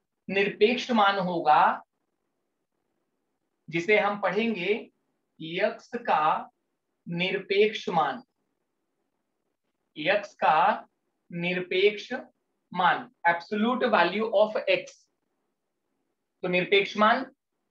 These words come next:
संख्या रेखा पर वास्तविक संख्या के शून्य से दूरी बताने के लिए हम निरपेक्ष मान का उपयोग करते हैं। चूंकि दूरी ऋणात्मक नहीं होती, इसका अर्थ ये हुआ कि आप निरपेक्ष मान का उपयोग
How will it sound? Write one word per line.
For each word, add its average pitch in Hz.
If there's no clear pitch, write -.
संख्या 180
रेखा 208
पर 226
वास्तविक 196
संख्या 208
के 226
शून्य 208
से 208
दूरी 165
बताने 208
के 214
लिए 233
हम 240
निरपेक्ष 208
मान 180
का 208
उपयोग 214
करते 139
हैं। 127
चूंकि 180
दूरी 185
ऋणात्मक 220
नहीं 247
होती, 202
इसका 208
अर्थ 208
ये 214
हुआ 185
कि 214
आप 196
निरपेक्ष 214
मान 214
का 214
उपयोग 190